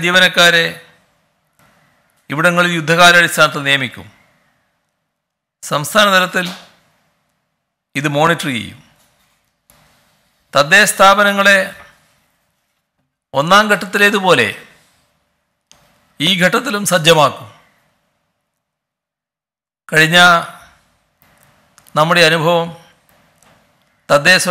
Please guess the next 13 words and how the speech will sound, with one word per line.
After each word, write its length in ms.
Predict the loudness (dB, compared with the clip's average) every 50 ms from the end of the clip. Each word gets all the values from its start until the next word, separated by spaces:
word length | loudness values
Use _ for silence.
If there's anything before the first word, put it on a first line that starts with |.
| -2
ഭരണ 140 | -2 -2 -2 -2
സ്ഥാപനങ്ങൾ 520 | 0 2 2 4 2 2 -2 -2 -2 -2 -2 -2 -4 -6 -14 -20 _ _ _ _ _ _ _ _ _ _ _ _ _ _ _ _ _ _ _ _ _ _ _ -2
ഫലപ്രദമായി 640 | 0 0 0 0 0 -2 0 0 2 2 2 2 0
നേതൃത്വം 360 | 0 -2 -2 -2 -4 -6 -6 -6
വഹിച്ചതാണ്. 420 | -6 -6 -8 -10 -10 -12 -12 -14 -18 _ _ _ _ _ _ _ _ _ _ _ _ _ _ _ _ _ _ _ _ _ _ _ _ _ _ _ _ _ _ _ _ _ _ -8
ഈ 120 | -6 -4 -2 0
ഘട്ടത്തിൽ 340 | 0 2 2 0 0 0 -2 -2 -4 -6 -8 -16 _ _ _ _ _ _ _ _ _ _ _ _ _ _ _ _ _ _ _ _ _ _ _ _ _ _ _ _ _ _ _ -4 0 2
ഓരോ 140 | 4 4 4 4 2 2
തദ്ദേശ 320 | 2 2 2 0 0 0 -2 -2
ഭരണ 120 | -2 0 -2 0 2
സ്ഥാപനത്തെയും 680 | 2 2 4 2 0 -2 -2 0 -2 -2 -2 -4 -8 -10 -14 -18 _ _ _ _ _ _ _ _ _ _ _ _ _ _ _ _ _ _ _ _ _ _ _ _ _ _ _ _ -14
സഹായിക്കുന്നതിന് 800 | -8 -4 -2 2 4 4 4 2 2 -2 -4 -4 -4 -4 -4 -8 -12 -18 -20 _ _ _ _ _ _ _ _ _ _ _ _ _ _ _ _ _ _ _ _ _ _ _ _ _ _ _ -8
അവിടുത്തെ 360 | -4 -4 -2 -2 0 2 2